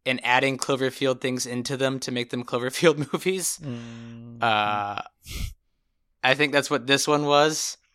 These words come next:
Speaker 1: I think God Particle was already made. And they're like, "Oh, we can put some Cloverfield stuff in here and make it huge." But, um,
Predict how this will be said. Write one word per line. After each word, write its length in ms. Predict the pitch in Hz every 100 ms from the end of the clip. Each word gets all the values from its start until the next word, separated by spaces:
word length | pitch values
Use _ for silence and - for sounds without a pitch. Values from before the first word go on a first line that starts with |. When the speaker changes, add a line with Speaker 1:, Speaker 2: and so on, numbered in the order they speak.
| _ -
Speaker 1:
I 80 | 127
think 220 | 147 127
God 260 | 135 131 127
Particle 400 | 147 139 147 135
was 180 | 127
already 280 | 123 127 127
made. 480 | 123 120 127 135 123 _ _ _ _ _ _ _ _ _ _ 120
And 140 | 120
they're 100 | 120
like, 160 | 123 208
"Oh, 180 | 415 370
we 80 | 285
can 80 |
put 140 | 285 269
some 120 | 170
Cloverfield 380 | 185 233 202 165
stuff 240 | 165 143
in 80 | 147
here 120 | 151
and 40 | 156
make 140 | 156
it 80 | 139
huge." 580 | 143 175 147 135 - - _ _ _ _ _ -
But, 500 | 143 131 123 123 -
um, 760 | 127 120 117 117 113 113 117